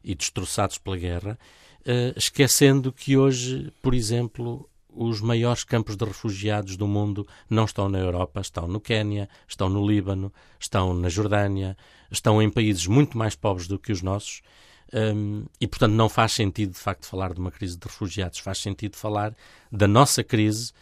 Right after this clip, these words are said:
da nossa crise de identidade profundíssima enquanto Europa, no sentido de estarmos a trair aquilo que são valores essenciais da civilização ocidental e da própria construção europeia.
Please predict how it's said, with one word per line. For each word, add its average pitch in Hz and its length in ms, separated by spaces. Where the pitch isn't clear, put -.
da 92 160
nossa 101 300
crise 127 320
de 101 80
identidade 98 640
profundíssima 107 760
enquanto 98 300
Europa, 95 480
no 101 100
sentido 101 440
de 104 420
estarmos 101 520
a 104 40
trair 104 360
aquilo 104 300
que - 80
são 104 160
valores 98 420
essenciais 92 800
da 95 140
civilização 90 640
ocidental 101 580
e 127 120
da 104 100
própria 95 340
construção - 500
europeia. 95 440